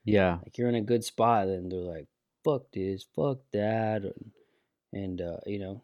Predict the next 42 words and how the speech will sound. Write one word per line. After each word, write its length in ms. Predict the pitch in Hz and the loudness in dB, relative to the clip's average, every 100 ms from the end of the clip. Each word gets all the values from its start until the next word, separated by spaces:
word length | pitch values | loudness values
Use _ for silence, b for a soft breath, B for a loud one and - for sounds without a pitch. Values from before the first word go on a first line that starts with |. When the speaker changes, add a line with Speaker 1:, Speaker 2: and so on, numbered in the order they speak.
| _ _ - - | _ _ -20 -12
Speaker 2:
just 120 | 127 | -4
everything's 420 | - 151 151 151 | 6 8 10 8
always 220 | 123 131 110 | 10 10 10
Speaker 1:
Yeah. 140 | 123 | 10
Speaker 2:
gotta, 160 | 110 104 | 8 8
everything's 320 | 160 175 175 | 10 12 12
got, 120 | 147 143 | 12 12
always 200 | 156 147 | 12 12
gotta 160 | 143 | 10
be 80 | 135 | 10
the 100 | 110 | 6
worst 360 | 95 123 117 107 | 8 6 6 2
out 100 | 101 | 0
of 60 | |
a 60 | 101 | -2
situation, 720 | 110 98 98 98 92 - 92 | -6 -4 -2 -2 -4 -8 -8
you 80 | 95 | -6
know? 160 | 95 | 0
Speaker 1:
Yeah, 420 | 95 95 90 87 98 _ - | 4 6 6 2 -4 _ 2
that's, 300 | 104 101 - | 4 4 6
uh, 280 | 98 92 52 | 8 8 4
that, 200 | 87 92 - | 0 -2 0
Speaker 2:
Like, 100 | 110 | 4
I 40 | |
don't 80 | 160 180 | 8 10
Speaker 1:
that's 40 | |
Speaker 2:
wanna 140 | 170 143 | 10 8
be 140 | 139 | 8
around 280 | 117 110 101 | 6 4 0
that. 160 | 85 - _ - | -4 -12 _ -4
I 60 | |
don't, 160 | 120 107 | -2 0
I 40 | |
don't 100 | 117 | 0
like 140 | 117 - | 0 -2
to 60 | |
be 120 | 107 101 | -2 -2
around 260 | 95 95 | -2 -4
that. 160 | 85 - - | -10 -16 0
Speaker 1:
There's 280 | 110 107 101 | 6 6 6
that, 380 | 104 95 87 67 | 4 4 2 2
that, 300 | 87 80 | 0 0